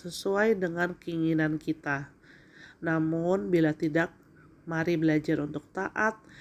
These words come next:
dan mengerjakan hal itu dengan sungguh. Sebab sangat mungkin hal tersebut diizinkan Allah dengan maksud baik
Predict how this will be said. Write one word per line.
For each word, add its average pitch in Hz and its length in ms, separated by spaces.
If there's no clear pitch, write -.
dan 160 160
mengerjakan 160 840
hal 165 440
itu 175 480
dengan 180 400
sungguh. 147 520
Sebab 165 640
sangat 156 480
mungkin 208 480
hal 170 320
tersebut 170 560
diizinkan 165 800
Allah 190 440
dengan 156 320
maksud 180 480
baik 160 400